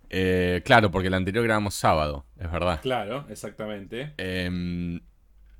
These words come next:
Speaker 1: ¿te acordás cuando tenías, no sé, o-, en mi caso, ocho, diez años?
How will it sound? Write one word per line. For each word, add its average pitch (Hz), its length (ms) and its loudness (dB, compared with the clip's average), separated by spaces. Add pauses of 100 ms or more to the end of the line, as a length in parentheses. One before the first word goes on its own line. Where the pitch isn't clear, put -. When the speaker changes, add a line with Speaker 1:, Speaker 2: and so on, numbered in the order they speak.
(160)
Speaker 1:
¿te 135 80 0
acordás 165 220 2
cuando 131 280 6
tenías, 104 720 4 (760)
no 90 140 -2
sé, 90 520 2
o-, 98 340 2
en 95 120 2
mi 95 100 0
caso, 117 340 4 (200)
ocho, 95 320 2
diez 98 280 2
años? 101 640 2